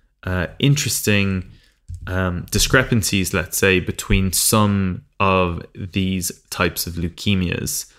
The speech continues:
And what we actually found is that there are pre-leukemic diseases. Okay, so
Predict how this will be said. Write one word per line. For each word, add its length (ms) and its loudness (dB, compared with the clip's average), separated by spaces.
And 260 2
what 160 2
we 160 4
actually 400 0
found 560 2
is 220 2
that 240 -2
there 200 4
are 240 -2
pre-leukemic 1120 0
diseases. 680 -2
Okay, 340 2
so 320 0